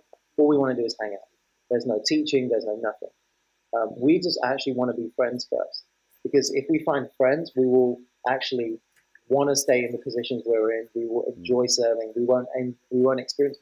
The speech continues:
Speaker 1: burnout because we're actually hanging out with our mates. And something that we do along with our mates is production or photography or leading the kids ministry. Um, in fact, I'm, I'm stealing this from,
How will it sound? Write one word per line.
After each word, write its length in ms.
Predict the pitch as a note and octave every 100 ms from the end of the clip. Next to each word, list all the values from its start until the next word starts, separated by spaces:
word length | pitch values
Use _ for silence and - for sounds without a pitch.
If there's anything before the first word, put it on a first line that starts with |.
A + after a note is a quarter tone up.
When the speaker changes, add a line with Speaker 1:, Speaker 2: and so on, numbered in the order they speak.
| -
Speaker 1:
burnout 500 | B2 A#2 A2+ A2+ - _ _ _
because 260 | - B2+ C3+
we're 200 | B2+ B2+
actually 320 | B2 C3 C#3 B2+
hanging 300 | C3+ B2+ B2
out 120 | A#2
with 100 | A#2+
our 140 | A2+
mates. 300 | A#2+ C3 A#2
And 100 | A2 -
something 680 | - - D3 D#3 D3+ D3 C3
that 160 | B2
we 100 | B2+
do 180 | B2 B2+
along 260 | A#2 A#2+ B2
with 100 | A#2
our 140 | A2+
mates 260 | B2+ A#2 -
is 240 | A#2+ A2+ G#2+
production 480 | - A2 - - - _
or 300 | A2 A2 G#2+ - _ _
photography 720 | - - B2+ A#2 G#2 - G#2 G2+
or 360 | A#2 G#2+ G#2 - _ _ -
leading 340 | B2 B2 A#2+
the 60 | A#2
kids 300 | - A#2 -
ministry. 440 | G#2 G2+ - A2+ - _ _ _ _ _
Um, 320 | B2 A#2+ G#2+ G#2
in 80 | -
fact, 260 | - B2 -
I'm, 220 | A#2+ A#2+ -
I'm 80 | B2
stealing 360 | - C#3 B2+
this 160 | B2 A#2
from, 240 | B2 A#2